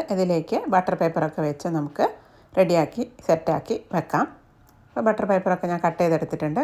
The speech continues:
കുറച്ച് എണ്ണ സ്പ്രെഡ് ചെയ്തെടുത്തതിന് ശേഷം വേണം ബട്ടർ പേപ്പർ വെക്കാനായിട്ട്. ബട്ടർ പേപ്പറൊക്കെ വെച്ച് ഇത് സെറ്റാക്കി എടുത്തിട്ടുണ്ട്. ഇതിനി നമുക്ക് മാറ്റി വയ്ക്കാം. ഇനി നമുക്ക് വേണ്ടത് ഒരു കപ്പ് മൈദയാണ്. ഇത് ഞാനൊരു അരിപ്പയിലേക്ക്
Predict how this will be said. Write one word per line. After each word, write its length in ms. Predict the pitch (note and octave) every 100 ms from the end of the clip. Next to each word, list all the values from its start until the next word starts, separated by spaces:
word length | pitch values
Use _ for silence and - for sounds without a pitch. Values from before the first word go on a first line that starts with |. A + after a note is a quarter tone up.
| D4+
കുറച്ച് 280 | G3+ - G3 F3
എണ്ണ 180 | E3 F3
സ്പ്രെഡ് 260 | - F3+ D#3+
ചെയ്തെടുത്തതിന് 520 | D#3+ D#3 D#3+ - D#3+ E3
ശേഷം 320 | D#3+ D3 - - - - - _ _ _ -
വേണം 280 | F3 D#3+ - - _
ബട്ടർ 220 | F3+ E3 E3
പേപ്പർ 280 | D#3+ D3 D#3 C4 - - -
വെക്കാനായിട്ട്. 600 | D3+ D3+ C#3+ C3 C3+ C#4 - - - - - - - - - _ - - _ _ _ _ _ - - - -
ബട്ടർ 240 | A3 G#3+ G3
പേപ്പറൊക്കെ 420 | G3 F#3+ F#3+ G3 F#3
വെച്ച് 220 | E3+ B3 - G3
ഇത് 60 | F3+
സെറ്റാക്കി 360 | F3+ E3 F3+ F3+
എടുത്തിട്ടുണ്ട്. 420 | E3 E3 E3 D#3 G#3
ഇതിനി 220 | F#3 F3+ F3
നമുക്ക് 260 | D#3+ D#3+ D#3+ -
മാറ്റി 220 | E3+ E3 D#3
വയ്ക്കാം. 260 | C#3+ F#3+ C#4+ - - - -
ഇനി 100 | B3 B3
നമുക്ക് 200 | A#3 A#3
വേണ്ടത് 240 | G#3 G3+ C#4+ - G3+
ഒരു 100 | G#3
കപ്പ് 240 | F#3+ - G3+ - G3+
മൈദയാണ്. 500 | F3+ F3 F3+ C#3+ D#3+ E3 - -
ഇത് 100 | G#3+
ഞാനൊരു 300 | G3+ G3 G3 D#4 -
അരിപ്പയിലേക്ക് 560 | F#3 F3 F3+ F3 E3